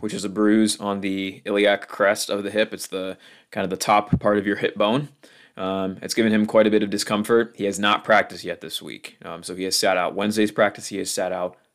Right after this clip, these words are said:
Thursday's practice. Um, so we need to monitor his, uh, practice reports for today. Today is December third, Friday.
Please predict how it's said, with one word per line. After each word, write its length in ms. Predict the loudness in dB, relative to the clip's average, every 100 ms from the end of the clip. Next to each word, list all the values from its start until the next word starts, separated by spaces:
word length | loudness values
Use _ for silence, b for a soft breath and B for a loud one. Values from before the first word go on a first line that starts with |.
| _
Thursday's 500 | 2 2 2 -2 -4
practice. 560 | -4 -6 -4 -6 -4 -6 B B B B -16
Um, 320 | -14 -14 -10
so 160 | -4 -2
we 80 | 0
need 120 | 0
to 60 | 4
monitor 360 | 4 6 4
his, 560 | 6 6 4 2 -2 -2
uh, 140 | -4
practice 340 | 0 0 0 -2
reports 340 | 0 0 0
for 120 | -2
today. 340 | -4 2 4 4
Today 320 | 0 2 2
is 100 | 2
December 340 | -2 -4 -4
third, 360 | -4 0 2 0
Friday. 560 | -2 0 2 2 0